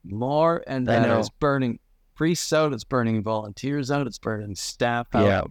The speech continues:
Speaker 1: and we're not getting
Speaker 2: Yeah.
Speaker 1: better results in terms of making new disciples. We're not.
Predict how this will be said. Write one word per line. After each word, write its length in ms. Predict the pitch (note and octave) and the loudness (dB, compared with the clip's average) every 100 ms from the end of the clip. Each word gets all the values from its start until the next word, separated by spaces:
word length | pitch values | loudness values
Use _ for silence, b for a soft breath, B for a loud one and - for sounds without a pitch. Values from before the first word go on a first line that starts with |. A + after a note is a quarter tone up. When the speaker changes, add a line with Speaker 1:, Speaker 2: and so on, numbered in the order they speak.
| - | -6
Speaker 1:
and 320 | A#2+ A#2 A2+ | -4 -2 -2
we're 180 | G#2+ A2 | 0 -2
not 420 | G#2+ A#2 B2+ - - | -2 0 0 -2 -2
getting 220 | C3 A#2+ A#2 | 0 2 2
Speaker 2:
Yeah. 80 | G#2+ | 0
Speaker 1:
better 340 | A2 A2 A2+ | 0 2 2
results 480 | G#2+ G#2 B2+ A#2+ A2 | -2 0 0 0 -4
in 100 | G2 | -6
terms 460 | - C#3+ C#3+ B2+ G#2+ | -2 0 0 0 -2
of 280 | F#2 B2 - _ _ _ - | -2 -2 -6 _ _ _ -14
making 760 | B2 G#2+ A2 G#2 A#2+ A2+ A2+ A2 | -4 0 2 0 0 0 0 0
new 240 | A2 G#2+ | 0 0
disciples. 680 | G#2 G#2+ - C3+ D#3+ G2+ - | 0 -2 0 0 0 -6 -4
We're 140 | G#2 | -4
not. 440 | G2 A#2 D#3 B2 | -2 0 0 -2